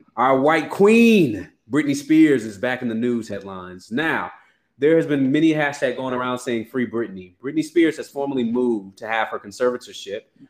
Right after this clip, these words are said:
removed with her father as head of her estate. Now, if you guys don't remember,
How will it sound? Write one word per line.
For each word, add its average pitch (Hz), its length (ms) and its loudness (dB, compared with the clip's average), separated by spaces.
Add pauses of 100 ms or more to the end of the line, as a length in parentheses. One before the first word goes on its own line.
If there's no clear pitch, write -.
removed 123 460 2
with 107 180 -4
her 117 100 -2
father 117 360 0
as 98 100 -4
head 101 100 -6
of - 60 -14
her 98 140 -6
estate. 90 340 -10
Now, 98 140 -10
if - 80 -10
you 190 80 -2
guys 196 220 2
don't 165 120 2
remember, 120 520 0